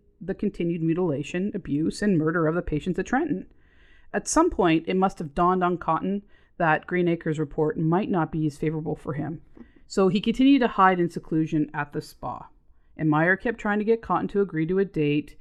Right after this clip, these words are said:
and he kept coming up with excuses to put it off over and over.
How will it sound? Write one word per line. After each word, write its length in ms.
and 140
he 60
kept 260
coming 300
up 140
with 140
excuses 640
to 100
put 180
it 100
off 300
over 500
and 220
over. 380